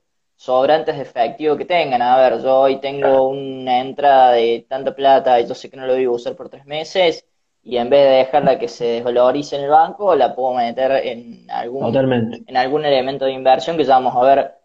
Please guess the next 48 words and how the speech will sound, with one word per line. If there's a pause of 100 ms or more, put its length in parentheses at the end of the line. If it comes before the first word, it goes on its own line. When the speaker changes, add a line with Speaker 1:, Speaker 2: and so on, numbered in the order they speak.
(160)
Speaker 1:
cuáles
son
los
más
usados, (460)
y
de
repente
puedo
hacer
Speaker 2:
Exactamente.
Speaker 1:
que
esa
plata
me
dé
alguna, (120)
al-,
algún
redituable,
o
ni
siquiera
hace
falta
que
tenga
una
pyme.
A
ver,
eh, (120)
Speaker 2:
Ujú.
Speaker 1:
me
vence
la
tarjeta
el
veinte
y
yo
cobro
el
primero,
bueno,
esos
veinte
días,